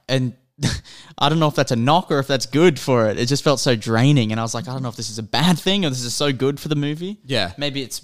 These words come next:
Speaker 1: what the movie's there to do. So
Speaker 2: I think one of the things I,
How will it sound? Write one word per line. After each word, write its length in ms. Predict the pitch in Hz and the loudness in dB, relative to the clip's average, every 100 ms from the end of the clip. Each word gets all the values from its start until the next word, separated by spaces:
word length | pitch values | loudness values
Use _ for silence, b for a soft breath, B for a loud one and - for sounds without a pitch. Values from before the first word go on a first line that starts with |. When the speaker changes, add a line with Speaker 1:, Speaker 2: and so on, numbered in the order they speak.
| - | -14
Speaker 1:
what 180 | 120 | -16
the 100 | - 117 | -16 -10
movie's 300 | 131 131 123 | -2 -2 0
there 120 | 123 117 | -2 -2
to 60 | |
do. 320 | 110 120 180 | 0 -2 -2
So 280 | 254 - 123 | -4 -4 -2
Speaker 2:
I 60 | 120 | -2
think 300 | - 240 - - _ _ _ _ _ _ _ _ _ | 0 -2 -2 -18 _ _ _ _ _ _ _ _ _
one 240 | - 139 165 | -4 0 2
of 60 | |
the 80 | 151 | 0
things 280 | - 147 147 | 0 0 2
I, 120 | 131 | 0